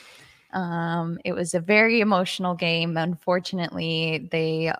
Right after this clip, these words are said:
lost to the Aces ninety-seven to ninety-two on September sixth. Our player of the game is forward Brianna Stewart. She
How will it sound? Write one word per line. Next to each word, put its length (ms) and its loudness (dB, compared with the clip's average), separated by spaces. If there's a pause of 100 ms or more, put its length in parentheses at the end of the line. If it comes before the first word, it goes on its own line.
lost 420 2
to 60 -8
the 200 -4
Aces 380 -2
ninety-seven 480 -4
to 60 -4
ninety-two 500 -4
on 160 -2
September 460 -8
sixth. 600 0 (380)
Our 120 -2
player 280 0
of 100 -4
the 80 -6
game 280 -2
is 280 -6 (100)
forward 440 -2
Brianna 340 -2
Stewart. 500 2
She 560 -4